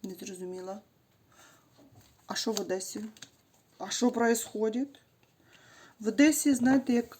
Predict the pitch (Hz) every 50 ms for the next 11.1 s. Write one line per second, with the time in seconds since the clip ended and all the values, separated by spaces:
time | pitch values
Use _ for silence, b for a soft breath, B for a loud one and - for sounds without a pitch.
0 | - 214 214 208 - - - 220 226 220 - - 214 208 - - - 214 202 196
1 | 202 190 214 247 233 - 220 214 196 190 170 185 180 175 180 208 240 - _ _
2 | _ _ _ _ _ _ B B B B B B B B B B B B - 202
3 | 196 196 196 196 196 196 196 196 196 196 196 196 196 196 196 196 196 190 190 196
4 | 98 196 196 196 95 190 190 190 95 190 190 180 b b b b b b b b
5 | b b b b _ _ _ _ _ _ _ _ _ _ _ - 190 175 196 202
6 | 208 254 262 - 294 269 226 214 196 190 208 214 214 226 240 - - - 247 233
7 | 214 220 220 233 220 - 226 220 - 214 214 214 214 - B B B B B B
8 | B B B B B B - - - - 247 262 302 311 294 - - - 302 285
9 | - - 220 214 220 247 262 233 214 247 240 - - - 214 220 214 202 185 -
10 | - - - - - - 208 226 254 247 247 240 226 - - - 240 233 233 233
11 | 226 226